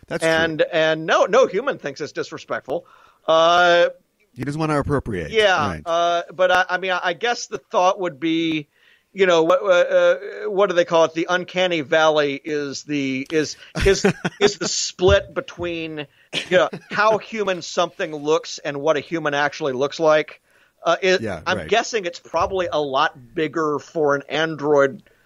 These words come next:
Speaker 2: pretending to be a, a Klingon and, and then a Klingon. Uh, again,
Speaker 1: Yeah.
Speaker 2: uh,
Speaker 1: <laughs>
Speaker 2: i-, impersonation, uh, which of course is a part of this episode, impersonation is again a huge theme in Prey.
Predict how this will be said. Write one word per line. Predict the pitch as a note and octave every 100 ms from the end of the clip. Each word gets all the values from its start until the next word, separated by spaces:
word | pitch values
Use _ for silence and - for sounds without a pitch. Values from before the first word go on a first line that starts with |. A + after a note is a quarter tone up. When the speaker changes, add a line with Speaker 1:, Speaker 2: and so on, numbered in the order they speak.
| _ _ _
Speaker 2:
pretending | - E3 - F3+ E3+ D#3
to | C3+
be | A#2+ C#3+ C#3 C#3
a, | C#3 C#3 C3+
a | C3+
Klingon | - E3+ D3 C#3 C3+ C3+ A#2
and, | B2+ B2+ B2+
and | C3 C3 B2+
then | B2
a |
Klingon. | - - C3+ B2 A#2 B2+ _ - - -
Uh, | E3 F3
again, | E3+ D#3+ E3+ E3+ D#3+ -
Speaker 1:
Yeah. | A#2 G2 B2
Speaker 2:
uh, | E3+ E3+ F3+ -
Speaker 1:
<laughs> | -
Speaker 2:
i-, | - D3+
impersonation, | G#3+ G#3 - B3 - G#3+ F#3 G3+ - F3+ D3+ D3 - _ _ _
uh, | E3 E3+
which | F#3+ G3
of | F#3+
course | - F#3 -
is | F3 E3
a |
part | - E3+ F3+
of | D#3
this | D3 E3+
episode, | E3+ C#3+ - C#3 C3+ - _ _ _ _
impersonation | G3 F#3+ G#3+ G#3 G3+ D#3 -
is | E3+ E3+
again | D3 E3 D#3
a |
huge | C3 - F3 E3+ F3+ D3+ -
theme | - D#3+ D#3 D3+ D3
in | C#3+ C3+
Prey. | - D#3 D#3 C#3 B2+